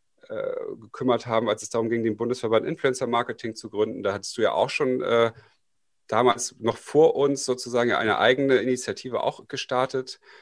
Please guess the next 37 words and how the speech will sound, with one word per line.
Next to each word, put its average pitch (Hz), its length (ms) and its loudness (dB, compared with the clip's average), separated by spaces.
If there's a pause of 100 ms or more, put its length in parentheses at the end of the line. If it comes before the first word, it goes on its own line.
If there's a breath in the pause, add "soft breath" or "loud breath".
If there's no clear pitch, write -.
(180 soft breath)
Und - 40 -16
das 101 120 -14
fand 110 180 -8
ich 117 120 -10
alles 113 160 -8
immer 107 160 -8
sehr, 104 100 -4
sehr 104 120 -4
spannend. 139 420 -2
Deswegen 123 480 -4 (120)
hab 123 140 -14
ich 127 100 -18
dich 113 160 -16
immer 113 300 -6
weiter 156 320 -4
sehr 131 260 4
genau 120 320 0
beobachtet. 131 640 -4 (560 soft breath)
Aber 110 220 2
bevor - 260 -2
ich 165 100 -10
jetzt 220 140 -4
so - 80 -6
viel 120 280 -2
über 107 260 0
dich 107 180 -4
erzähle, 113 500 2 (160)
würde 123 160 -4
ich 127 100 -10
mich 123 160 0
freuen, 120 260 6
wenn 113 120 2
du - 220 -8
einfach 95 220 -6
mal 90 140 -2
kurz - 280 -12
was - 400 -6